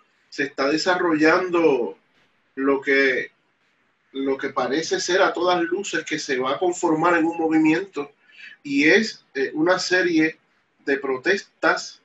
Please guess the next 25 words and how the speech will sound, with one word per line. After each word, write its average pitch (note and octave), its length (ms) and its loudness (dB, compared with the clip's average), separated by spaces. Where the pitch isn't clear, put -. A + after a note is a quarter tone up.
y C#3 100 -2
de C#3 120 2
manifestaciones C3+ 1300 -2
como C3+ 280 -2
consecuencia C3+ 800 -2
de E3+ 100 2
la D#3 140 2
muerte D#3+ 560 0
de D3 80 -2
un C#3+ 140 -6
ciudadano D#3 760 0
en C3+ 120 -6
el B2+ 120 -2
estado C#3+ 420 -2
de D3 80 -2
Minnesota D3 800 -4
por C3 200 -4
parte C3+ 340 0
de D3 100 2
un D3 140 -6
policía F3 520 2
que E3+ 120 0
colocó, C#3 640 -2
eh, A2+ 240 -4
con, A2 280 -8